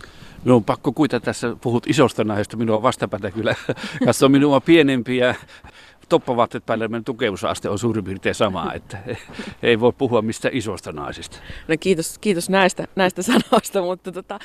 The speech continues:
Speaker 2: on, kyllähän se on niinku tää harjoittelu muokkaa myös ruumista, että tota, painohan mulla on ihan hurja määrä, että jos painoindeksejä katsotaan, niin sehän <laughs> ei, ei, ei hyvältä näytä, näytä, mutta tota, kun sen tunnistaa niinku siitä omasta olostaan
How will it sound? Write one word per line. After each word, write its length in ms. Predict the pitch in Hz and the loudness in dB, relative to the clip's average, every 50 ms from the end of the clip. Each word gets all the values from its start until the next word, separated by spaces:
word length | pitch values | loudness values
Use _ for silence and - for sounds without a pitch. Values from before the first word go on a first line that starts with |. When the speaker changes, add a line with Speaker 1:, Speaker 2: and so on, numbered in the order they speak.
| - - - - - - | -18 -20 -20 -12 -4 -2
Speaker 2:
on, 140 | - - - - - - - _ - | -2 0 -2 -4 -10 -20 -20 _ -2
kyllähän 260 | - 233 254 254 247 | 0 0 0 0 0
se 100 | - 247 | 0 -2
on 80 | 233 226 | -2 -2
niinku 160 | 226 220 214 | -2 -4 -4
tää 140 | - 220 220 | -2 -2 -2
harjoittelu 500 | 226 247 233 226 196 - 202 202 190 - _ - - - - | -2 -2 -4 -4 -6 -6 -6 -6 -6 -8 _ -20 -20 -14 -8
muokkaa 460 | 202 220 196 185 - - 156 151 143 | -6 -4 -4 -6 -6 -8 -6 -4 -4
myös 380 | 113 104 123 - - - - _ _ | -2 -4 -4 -4 -6 -10 -18 _ _
ruumista, 460 | - 160 156 120 - 190 - - - - - - - - - - - - - - | -2 0 0 0 0 -4 -6 -6 -8 -8 -8 -12 -20 -20 -20 -20 -20 -12 -6 -4
että 280 | 151 147 - - 143 | -4 -4 -2 -4 -6
tota, 420 | - 156 147 - - 160 151 135 - - - - | -4 -4 -6 -2 0 0 0 0 -2 -6 -8 -4
painohan 420 | 180 196 214 208 180 175 165 156 | -2 0 0 0 0 -2 -2 -2
mulla 180 | 156 156 151 151 | 0 0 0 0
on 80 | 151 | 0
ihan 180 | 156 202 151 160 | -2 -4 -4 -4
hurja 300 | 175 170 165 147 123 123 | -4 -2 -2 0 -2 -2
määrä, 320 | 123 - 65 65 - 98 | -2 -4 -6 -4 -2 -2
että 140 | 127 - - | -4 -4 -4
jos 100 | - - | -8 -6
painoindeksejä 680 | - 156 156 170 156 131 139 147 170 - - 180 165 - | -2 0 0 0 0 0 -2 -4 -4 -4 -2 -2 0 0
katsotaan, 460 | - 120 - 135 - - 110 120 135 | 0 -2 -2 -4 -4 -4 -4 0 0
niin 100 | 143 156 | 0 0
sehän 300 | - 151 160 147 143 113 - - - - _ _ - | 0 0 -2 -2 -2 -4 -6 -10 -18 -20 _ _ -6
<laughs> 80 | - - | 0 2
ei, 480 | 170 214 285 277 - 202 - - - - - | 2 4 4 2 2 2 0 0 0 2 4
ei, 240 | 185 180 160 165 170 | 6 6 6 6 4
ei 220 | 165 - - 190 180 | 2 4 6 4 4
hyvältä 400 | 175 165 156 147 156 - 160 165 | 4 2 0 -2 -2 -2 -4 -4
näytä, 400 | 185 214 208 202 190 - 185 180 - - - - - - - - - - _ | -4 -4 -4 -4 -6 -6 -8 -10 -12 -14 -20 -20 -20 -20 -20 -20 -20 -14 _
näytä, 440 | - 226 247 277 285 262 - 214 - - - | -2 2 2 4 2 2 2 0 -2 -4 -4
mutta 260 | - 185 - - 180 | -6 -6 -8 -8 -6
tota, 400 | - - - - 180 180 175 - _ - | -4 -4 -2 2 2 2 2 0 _ -10
kun 100 | 170 - | -8 -6
sen 120 | 190 180 | -4 -2
tunnistaa 420 | 214 214 208 190 185 - - 165 | -2 -2 -2 -2 -4 -4 -4 -2
niinku 180 | 175 170 - 185 | 0 0 -2 -2
siitä 200 | 180 180 - - | -4 -8 -6 -4
omasta 360 | - 175 175 170 - - - | -2 -2 -2 -2 -4 -6 -4
olostaan 540 | - 156 151 147 - - - - 113 - 175 | 0 0 0 0 0 -4 -10 -10 -10 -10 -12